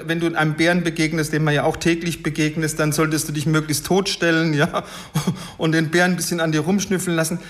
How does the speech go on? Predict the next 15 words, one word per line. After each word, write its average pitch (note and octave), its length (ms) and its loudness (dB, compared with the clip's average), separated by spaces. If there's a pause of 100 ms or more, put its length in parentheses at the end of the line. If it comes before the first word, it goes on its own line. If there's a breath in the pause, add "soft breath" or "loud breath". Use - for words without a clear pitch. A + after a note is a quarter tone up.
(140 loud breath)
Es F3+ 220 0
gibt - 300 -2
da E3 100 4 (280)
tausend G3+ 420 0
verschiedene F3 580 0
Tipps. - 420 -4 (120)
Ähm, F#3 480 -8 (440 loud breath)
ob F#3 200 2
die F#3+ 80 2
richtig G#3 400 0
sind, F3+ 180 2
weiß D3+ 220 2
man E3 120 2
eben D#3+ 200 0
erst D3 420 -4